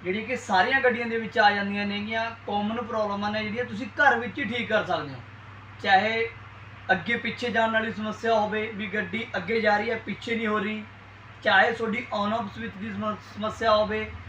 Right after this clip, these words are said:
ਚਾਹੇ ਤੁਹਾਡੀ ਬੈਟਰੀ ਦੀ ਸਮੱਸਿਆ ਹੋਵੇ, ਬੈਟਰੀ ਬੈਕਅਪ ਦੀ ਸਮੱਸਿਆ ਹੋਵੇ, ਚਾਰਜ ਪੁਆਇੰਟ ਦੀ ਸਮੱਸਿਆ ਹੋਵੇ, ਮਿਊਜ਼ਿਕ ਦੀ ਸਮੱਸਿਆ ਹੋਵੇ, ਇਹ ਸਾਰੇ ਸੋਲੂਸ਼ਨ ਆਪਾਂ ਤੁਹਾਨੂੰ ਦੱਸਾਂਗੇ।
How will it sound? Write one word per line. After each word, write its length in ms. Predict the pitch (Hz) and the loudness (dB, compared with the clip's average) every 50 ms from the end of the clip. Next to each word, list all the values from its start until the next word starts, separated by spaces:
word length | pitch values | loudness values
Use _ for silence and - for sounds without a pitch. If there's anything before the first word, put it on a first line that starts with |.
| - - - - - - - - | -12 -12 -12 -12 -12 -12 2 6
ਚਾਹੇ 320 | 226 214 208 214 240 - | 8 8 8 8 8 6
ਤੁਹਾਡੀ 300 | 240 269 269 214 233 262 214 190 | 4 4 4 4 4 0 2 4
ਬੈਟਰੀ 360 | 220 214 220 220 - 247 262 | 6 6 6 6 4 0 0
ਦੀ 200 | 226 269 269 254 196 | 2 2 0 0 0
ਸਮੱਸਿਆ 360 | 202 233 226 220 - 233 214 | -2 -4 -6 -4 0 2 2
ਹੋਵੇ, 180 | 202 180 185 | 2 2 2
ਬੈਟਰੀ 400 | 196 190 214 208 202 190 202 226 | 0 2 2 2 2 2 -2 -4
ਬੈਕਅਪ 440 | 233 190 214 190 185 - 220 208 185 | 2 4 4 4 6 4 0 0 0
ਦੀ 120 | 196 226 196 | -2 -6 -4
ਸਮੱਸਿਆ 340 | 202 202 - - 220 214 | -4 -6 -6 -2 0 4
ਹੋਵੇ, 340 | 208 202 202 196 220 220 214 208 - - - - - - - - - - - - - - - - - | 4 4 4 4 2 0 0 -2 -6 -12 -18 -18 -18 -18 -18 -18 -18 -18 -18 -18 -18 -18 -18 -6 2
ਚਾਰਜ 360 | 214 208 202 208 208 196 202 | 4 8 8 8 8 8 2
ਪੁਆਇੰਟ 500 | 196 - - 220 208 202 196 202 190 226 | -2 -2 0 4 6 6 6 4 2 -2
ਦੀ 60 | 226 | -6
ਸਮੱਸਿਆ 400 | - 196 220 214 208 - 226 226 | -4 -4 -4 -4 -2 0 2 4
ਹੋਵੇ, 300 | 220 214 214 208 220 220 | 6 6 6 6 4 2
ਮਿਊਜ਼ਿਕ 440 | 214 208 202 214 214 185 233 285 247 | 4 2 2 2 0 -2 -2 -2 -2
ਦੀ 120 | 226 254 214 | 0 -2 -2
ਸਮੱਸਿਆ 400 | 208 226 214 220 - 226 226 214 | -2 -2 -4 -4 0 4 4 6
ਹੋਵੇ, 360 | 214 214 214 214 220 214 208 208 - - - - - - - - - - - - - - - - - - - - - - - - - - | 6 4 4 2 0 -2 -4 -8 -12 -16 -18 -20 -20 -20 -20 -20 -20 -20 -20 -20 -20 -20 -20 -20 -20 -20 -20 -20 -20 -20 -20 -18 -8 -4
ਇਹ 140 | 226 254 254 | -2 -2 0
ਸਾਰੇ 280 | - 247 226 226 269 285 | 2 4 6 6 6 4
ਸੋਲੂਸ਼ਨ 400 | - - 220 247 233 202 262 262 | 0 -2 -4 -4 -2 2 4 4
ਆਪਾਂ 200 | 254 - 247 240 | 4 6 6 6
ਤੁਹਾਨੂੰ 300 | 240 262 254 247 247 220 | 6 6 2 0 0 -2
ਦੱਸਾਂਗੇ। 560 | 208 190 - - 220 226 226 240 240 247 247 | -2 -2 2 2 2 4 4 2 0 -2 -4